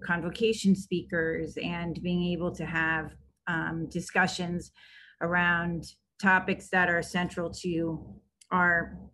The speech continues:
community focus. And so this year we've, we've, for example, spent a lot of time this fall talking about, um, issues around social justice. And that Thursday advisory group has allowed us to, um, bring together our advisees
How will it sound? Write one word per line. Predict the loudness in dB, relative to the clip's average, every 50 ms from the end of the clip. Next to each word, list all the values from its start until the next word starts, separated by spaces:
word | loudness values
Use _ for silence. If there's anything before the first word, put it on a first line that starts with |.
| _ _ -4
community | 4 6 6 6 6 6 2 2 0 -2
focus. | -2 -2 -2 -2 -2 -2 -6 -8 -8 -10 -12 -12
And | -12 -10 -8
so | -6 -4
this | 0 0 0 0 0 0
year | 0 0 2 0
we've, | 0 0 0 -2 -4 -6 -6
we've, | -4 -2 -2 -2 -4 -6 -8
for | -2 -2 -2
example, | -2 -2 -4 -6 -6 -4 -4 -6
spent | -6 -4 -4 -4 -2
a | -2
lot | -2 -2 -2 -2 -4
of | -4 -4
time | -4 -4 -2 -2 -2
this | -4 -4 -6 -6
fall | -2 -2 -2 -2
talking | -2 -4 -6 -6 -6 -4 -6 -6 -4
about, | -2 -2 -2 -4 -4 -8 -12 -14 -18 -20 -20 -20 -20 -20 _ _ _ -6 -4
um, | -2 -2 -2 -2 -4 -4 -6
issues | -6 -6 -4 -6 -4 -4
around | -2 -2 -2 -2 -2 -4 -4
social | -4 -4 -6 -6 -4 -6 -8
justice. | -6 -4 -6 -6 -6 -8 -10 -12 -10 -10 -12 -12 -16 _ _ _ _ _ _ _ _ _ _ _ _ _ _ -16 -6 2
And | 4 6 6 6
that | 4 2 0 4
Thursday | 8 10 10 10 10 8 6 6
advisory | 6 6 6 6 8 8 8 6 8 8 6 6
group | 4 2 0 0 0 0
has | -2 -2 -2 -2
allowed | -2 2 4 4 6 6 6
us | 4 4 2 2 0 -4 -12 -12 -8 -4
to, | 0 0 2 2 2 0 0 0 0 -2 -2 -4 -6 -10 -16 -18 -20 -20 _ _ -4
um, | -2 0 0 0
bring | 2 4 6 6 6
together | 6 6 2 2 2 0 2 2 2
our | 2 2 0 0 -2
advisees | -4 -6 -2 0 0 0 0 -2 -4 -4 -6 -6 -6 -6 -8 -8